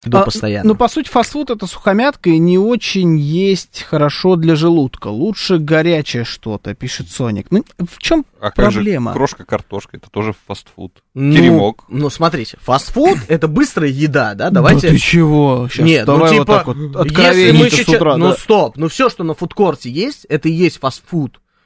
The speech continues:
Speaker 2: Ну.
Speaker 1: Но, и, по вашей логике, ну, там же есть, допустим, фобо, там есть нормальные супы, в той же крошке картошки можно заказать себе вкусный суп, в
Speaker 2: Мгм.
Speaker 1: теремке можно заказать вкусный суп, там, блин, это фастфуд,
Speaker 2: Да,
Speaker 1: по-вашему?
Speaker 2: конечно.
Speaker 1: Ну, слушай, ну, это не наносит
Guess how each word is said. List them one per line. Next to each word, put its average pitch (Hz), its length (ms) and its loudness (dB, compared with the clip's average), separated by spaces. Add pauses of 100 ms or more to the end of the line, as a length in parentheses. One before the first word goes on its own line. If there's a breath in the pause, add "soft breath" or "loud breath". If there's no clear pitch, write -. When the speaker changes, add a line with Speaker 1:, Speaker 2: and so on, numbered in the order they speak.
Speaker 2:
Ну. 120 280 0 (140)
Speaker 1:
Но, 156 340 4
и, 139 180 -8
по 170 160 0
вашей 165 280 0
логике, 127 440 -8
ну, 117 140 -8
там 147 220 0
же 120 100 -8
есть, 95 300 -12
допустим, - 340 -20
фобо, 151 560 2 (560 soft breath)
там 123 160 -6
есть 117 160 -6
нормальные 202 460 2
супы, 175 320 -2
в - 120 -18
той 170 200 -2
же 151 260 0
крошке 170 340 -6
картошки 170 420 -2
можно 139 260 -4
заказать 123 300 -4
себе 127 160 -8
вкусный 160 340 -10
суп, 127 280 -10 (480)
в 131 60 -6
Speaker 2:
Мгм. 123 60 0
Speaker 1:
теремке 123 400 0
можно 147 240 -2
заказать 143 260 -6
вкусный 139 320 -10
суп, 131 320 -8
там, 110 220 -10
блин, 135 380 0
это 123 160 -8
фастфуд, 214 520 -6 (220)
Speaker 2:
Да, 107 120 -4
Speaker 1:
по-вашему? - 380 -6 (100)
Speaker 2:
конечно. 110 480 -8 (120)
Speaker 1:
Ну, 135 180 0
слушай, 117 340 -4
ну, 117 380 -4
это 123 260 -6
не 135 200 -2
наносит 143 440 -4